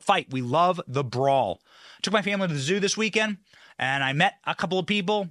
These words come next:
that follow along on social media, subscribe on YouTube and Rumble, and so thank you. Uh, and they were like, "I don't really want DeSantis and Trump to fight.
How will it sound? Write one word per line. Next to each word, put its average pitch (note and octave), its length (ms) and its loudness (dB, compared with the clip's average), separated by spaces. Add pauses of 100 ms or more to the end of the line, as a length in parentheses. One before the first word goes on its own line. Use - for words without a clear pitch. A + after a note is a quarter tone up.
(120)
that C3 300 -6
follow F#3 320 4
along F3 260 2
on E3 80 0
social E3 260 -4
media, F#3 300 0
subscribe F3 420 0
on D#3+ 140 -2
YouTube F#3 380 -2
and B2 140 -2
Rumble, F#3 380 0
and B2 140 -4
so G#2+ 240 -2 (180)
thank B2+ 300 -4
you. G3 140 -4 (420)
Uh, D3+ 260 2
and D#3 80 0
they F3+ 80 2
were F#3 100 2
like, F3 220 2
"I E4+ 220 0
don't F4+ 220 2
really E4+ 240 0
want D#4 340 2
DeSantis C#4+ 520 -2
and C4 120 -4
Trump C4+ 220 -2
to C4+ 100 -2
fight. C4+ 480 2